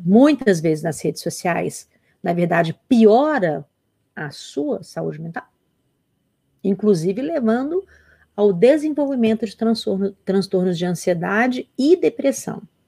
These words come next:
Um negócio muito louco, e pode até parecer muito paradoxal. Aí você fala, né, "Pô, Flávia, então você tá me falando que ser positivo faz mal pra minha saúde mental?" Peraí.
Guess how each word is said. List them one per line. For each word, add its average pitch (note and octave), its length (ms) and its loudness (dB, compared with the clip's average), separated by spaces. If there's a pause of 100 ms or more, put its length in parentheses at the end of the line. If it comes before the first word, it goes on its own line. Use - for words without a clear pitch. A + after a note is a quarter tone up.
(140)
Um A#3 40 -2
negócio C#4 280 -4
muito D#4 180 -4
louco, B3+ 340 2 (460)
e G3+ 60 4
pode G3+ 200 4
até G3 220 2
parecer A#3+ 480 0
muito C#4+ 380 8
paradoxal. F#3+ 680 -4 (1400)
Aí F#3+ 220 2
você G3+ 120 4
fala, E3 260 2
né, D#3 80 2
"Pô, - 200 2
Flávia, E3 500 2 (320)
então A3 280 6
você A3+ 160 -2
tá A3 100 4
me A3 100 6
falando G#3 400 4
que A3+ 60 -4
ser B3 120 2
positivo A3+ 460 2
faz A#3 380 -2
mal A3+ 400 2
pra F3 160 -2
minha B3+ 240 4
saúde F3 320 0
mental?" E3+ 680 -2 (760)
Peraí. A#3+ 440 2